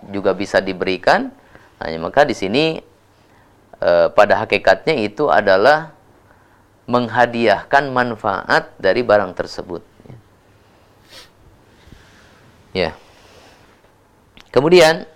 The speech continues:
berkata, eh, al-muallif rahimahullah,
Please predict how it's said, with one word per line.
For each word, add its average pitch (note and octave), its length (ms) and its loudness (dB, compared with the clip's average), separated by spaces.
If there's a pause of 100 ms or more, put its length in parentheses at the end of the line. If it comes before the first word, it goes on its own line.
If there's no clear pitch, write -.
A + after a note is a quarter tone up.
(100)
berkata, A#2 720 2 (240)
eh, G2 240 0
al-muallif G#2+ 480 -2 (240)
rahimahullah, G2+ 720 0